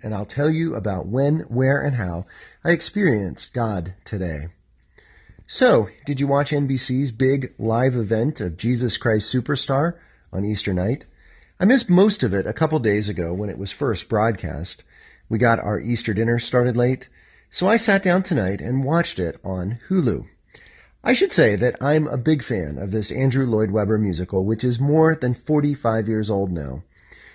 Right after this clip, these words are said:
If you watched it, what did you think of it? Especially if you watched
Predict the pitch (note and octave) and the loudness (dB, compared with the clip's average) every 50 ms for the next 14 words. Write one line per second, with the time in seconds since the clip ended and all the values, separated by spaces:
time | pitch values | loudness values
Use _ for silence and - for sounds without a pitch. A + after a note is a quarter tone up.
0 | _ - G3 G#3 C4+ D4 C4 D#3 A2 G2+ - - - G#2+ B2+ - - _ _ - | _ -2 0 4 4 4 4 4 2 2 0 -2 -2 -2 -2 -4 -6 _ _ -4
1 | C#3+ D#3 F3+ F3+ - F#3 D#3+ D#3+ F#3+ A3 A3 A3 - A2+ G2+ F2+ F#2+ D2+ D2 D2+ | 0 0 0 0 0 -2 0 2 2 2 2 2 0 -2 -2 -2 -4 -6 -6 -6
2 | F2+ - _ _ _ _ _ _ _ _ _ - C3+ - - D#3+ D3+ - D#3+ D3 | -8 -8 _ _ _ _ _ _ _ _ _ -10 -4 2 4 4 4 4 2 0
3 | C3 B2 - C3 C3 A#2+ A#2 A2 G#2+ G2+ - - - | 0 0 0 -2 0 0 0 0 0 -2 -6 -10 -14